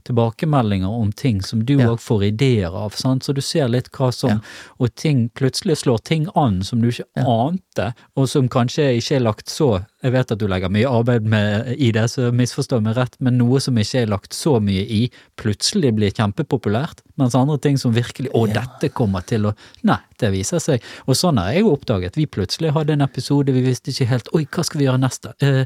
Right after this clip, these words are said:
Speaker 2: Ja.
Speaker 1: nei, vi snakker om Tveitevannet. Vi tar en tur rundt Tveitevannet.
Speaker 2: Mm.
Speaker 1: Og den tok av! Mens det vi virkelig på en måte hadde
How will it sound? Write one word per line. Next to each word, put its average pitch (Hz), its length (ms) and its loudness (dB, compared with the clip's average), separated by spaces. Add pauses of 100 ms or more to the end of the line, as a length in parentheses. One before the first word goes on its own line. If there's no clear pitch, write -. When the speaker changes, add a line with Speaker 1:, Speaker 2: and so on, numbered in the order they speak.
(100)
Speaker 2:
Ja. 127 200 2
Speaker 1:
nei, 135 80 2
vi 139 60 0
snakker - 280 0
om 139 80 2
Tveitevannet. 117 720 -2 (260)
Vi 143 80 0
tar 160 240 -2
en 104 80 2
tur 135 180 0
rundt 110 220 0
Tveitevannet. 104 600 -2
Speaker 2:
Mm. 139 340 2
Speaker 1:
Og 254 180 0
den 196 260 0
tok 104 280 -2
av! 165 300 -2 (440)
Mens 233 280 2
det 233 240 2
vi 190 140 4
virkelig 202 540 0
på 196 80 0
en 165 80 0
måte 175 280 0
hadde 175 140 2